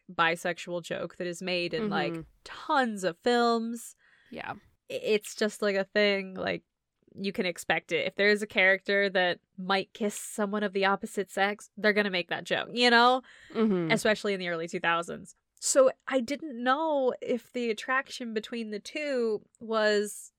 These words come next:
Speaker 1: a genuine connection. There is, uh, there's a moment where she almost implies that Jennifer is a succubus, which is, like, a demon that uses, like, sex and,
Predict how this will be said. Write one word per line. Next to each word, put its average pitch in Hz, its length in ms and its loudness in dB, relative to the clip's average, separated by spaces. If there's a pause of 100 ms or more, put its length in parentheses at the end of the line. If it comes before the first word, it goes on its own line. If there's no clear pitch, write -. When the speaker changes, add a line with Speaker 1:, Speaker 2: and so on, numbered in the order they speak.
(220)
Speaker 1:
a - 100 -6
genuine 190 640 -2 (100)
connection. 277 680 -4 (460)
There 202 260 4
is, 170 680 -2 (400)
uh, 208 180 -8
there's 214 200 0
a 196 40 0
moment 240 460 -2
where 214 340 4
she 208 380 -6 (100)
almost 269 840 -2 (1080)
implies 262 640 2
that - 140 0
Jennifer 240 360 -4
is 202 160 -2
a 185 40 -8
succubus, 311 680 -4
which 220 180 -2
is, 208 240 0
like, 170 300 -4 (480)
a 254 80 4
demon 202 440 -2
that 180 220 2
uses, 180 640 -6
like, 160 340 -2 (280)
sex - 480 0
and, 160 340 -10